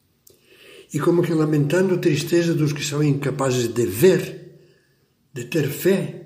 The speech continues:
acrescentava: "Aquele que não ama não conhece a Deus, porque Deus é amor." Jesus nos ama, a você, a mim, a cada um,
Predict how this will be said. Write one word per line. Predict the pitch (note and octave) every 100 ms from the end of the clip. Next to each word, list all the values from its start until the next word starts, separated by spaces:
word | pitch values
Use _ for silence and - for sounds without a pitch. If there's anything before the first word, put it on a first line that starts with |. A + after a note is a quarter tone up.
| - - - _ _ _
acrescentava: | - D3 D3 D3 B2+ C3+ B2+ B2 A#2+ - _ _ _ _ -
"Aquele | B2+ D#3+ D#3+ C#3
que | -
não | B2 A#2+ A#2+
ama | C3 C#3+
não | C#3 C#3 D3 B2+
conhece | B2+ A2+ A2+ G#2+ -
a |
Deus, | G2+ G2+ G2+ F#2 - - _ _ _ _ _
porque | D3 -
Deus | C3 C3+ B2
é | A#2+ A#2 - - -
amor." | A#2 F#2 F2+ F2 - _ _ _ _ _ _ _ _ _ _ _ _ _ _ _ _ _ _ _ _ - _ _ _ _
Jesus | - C#3+ D#3+ G3
nos | G3 D3 A#2
ama, | G#2 G2 - - - - _ _ _ _ _ _
a | C#3+
você, | B2+ - E3 C#3 - - - - _ _ _ -
a |
mim, | A#2+ C3+ C3+ - -
a | A#2+
cada | A#2 C#3+ C3+
um, | A#2+ G#2+